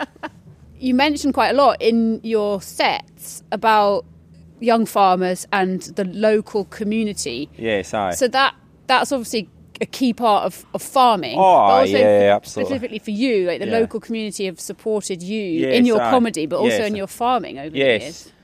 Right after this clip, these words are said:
Speaker 2: Ah, yes, aye. Good, good neighbours. And I think, um, it's, it's difficult now 'cause my neighbour Davey down the road, he's, he's a tenant farmer like us, but, um, with the last kind of remaining tenants,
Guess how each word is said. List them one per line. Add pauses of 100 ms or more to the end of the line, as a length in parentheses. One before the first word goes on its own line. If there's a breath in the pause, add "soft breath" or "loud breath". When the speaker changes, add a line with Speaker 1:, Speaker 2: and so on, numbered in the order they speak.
(140)
Speaker 2:
Ah,
yes,
aye. (160)
Good,
good
neighbours. (220 loud breath)
And (140)
I
think,
um, (840 soft breath)
it's,
it's (880)
difficult
now
'cause
my
neighbour
Davey
down
the
road,
he's,
he's
a
tenant
farmer
like
us, (160)
but, (100)
um, (760 soft breath)
with
the
last
kind
of
remaining
tenants,